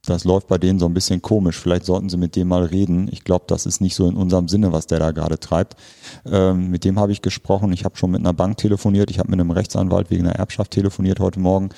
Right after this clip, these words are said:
Ähm, ich werd gleich noch mit einer netten Dame schriftlich, sag ich mal, konferieren. Da geht's um eine Einladung zu einem, zu einem Gartenfestival im Ausland, äh, wo ich einen Vortrag halten soll. Ähm, und so geht das eigentlich durch den ganzen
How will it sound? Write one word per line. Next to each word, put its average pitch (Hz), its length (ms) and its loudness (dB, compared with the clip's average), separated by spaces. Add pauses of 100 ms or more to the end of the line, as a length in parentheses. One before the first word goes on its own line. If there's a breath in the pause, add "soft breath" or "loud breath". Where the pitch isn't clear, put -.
(540 loud breath)
Ähm, 90 680 2 (400)
ich - 160 -14
werd 92 180 0
gleich 92 200 2
noch 98 100 2
mit 90 180 -2
einer 87 120 0
netten 92 280 0
Dame 95 420 2 (200)
schriftlich, - 640 -6 (1000)
sag 95 200 2
ich 95 60 0
mal, 90 120 2
konferieren. 98 800 2
Da 90 100 2
geht's 95 220 -4
um 98 80 -2
eine 90 140 0
Einladung 95 540 0
zu - 140 -4
einem, 87 340 2
zu - 140 -4
einem 87 380 0
Gartenfestival 95 800 0
im 90 120 0
Ausland, 104 580 0
äh, 98 340 -2
wo 95 80 0
ich 95 100 -4
einen 95 60 -6
Vortrag 101 420 -2
halten 98 260 -2
soll. 92 240 0 (540 loud breath)
Ähm, 90 400 2
und 92 220 -2
so 90 120 0
geht 95 180 0
das 95 140 0
eigentlich 90 280 0
durch - 160 -6
den 87 160 -2
ganzen 90 540 -2